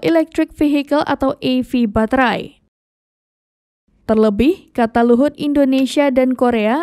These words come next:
adalah mitra bisnis yang saling menguntungkan. Bahkan, pangsa pasar electric vehicle yang besar menjadikan peluang bisnis menjanjikan di masa depan.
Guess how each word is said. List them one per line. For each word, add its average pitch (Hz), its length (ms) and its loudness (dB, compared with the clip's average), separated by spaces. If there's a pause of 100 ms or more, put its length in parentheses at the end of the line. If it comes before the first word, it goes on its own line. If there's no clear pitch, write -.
adalah 285 320 0
mitra 277 400 -2
bisnis 262 400 -2
yang 240 320 0
saling 294 480 -2
menguntungkan. 240 800 0 (240)
Bahkan, 220 800 -2
pangsa 240 480 0
pasar 247 400 -2
electric 233 400 -2
vehicle 226 560 0
yang 294 240 0
besar 285 480 0
menjadikan 302 640 0
peluang 277 320 2
bisnis 240 480 -2
menjanjikan 233 880 0
di 302 160 -2
masa 220 320 -2
depan. 226 480 -4